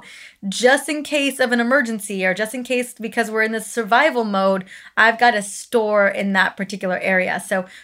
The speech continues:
cortisol tends to play a big role when it comes to that. So back to the H P A axis.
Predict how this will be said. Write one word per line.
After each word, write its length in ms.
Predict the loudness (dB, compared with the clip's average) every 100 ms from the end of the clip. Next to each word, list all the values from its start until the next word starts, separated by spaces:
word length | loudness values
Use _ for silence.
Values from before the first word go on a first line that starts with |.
| _
cortisol 420 | -2 0 2 2
tends 220 | 2 -4 -6
to 40 |
play 200 | -2 -2
a 40 |
big 360 | -2 -6 -6 -8
role 560 | -10 -2 2 2 2 -2
when 160 | -6
it 80 | -6
comes 300 | -8 -8 -8
to 100 | -6
that. 340 | 0 0 0 -10 _ _ -20 -2
So 260 | 0 0 -2
back 320 | 4 4 4
to 100 | -4
the 180 | -8 -4
H 240 | -6 -6
P 180 | -6 -4
A 40 | 0
axis. 580 | -2 -2 -8 -8 -10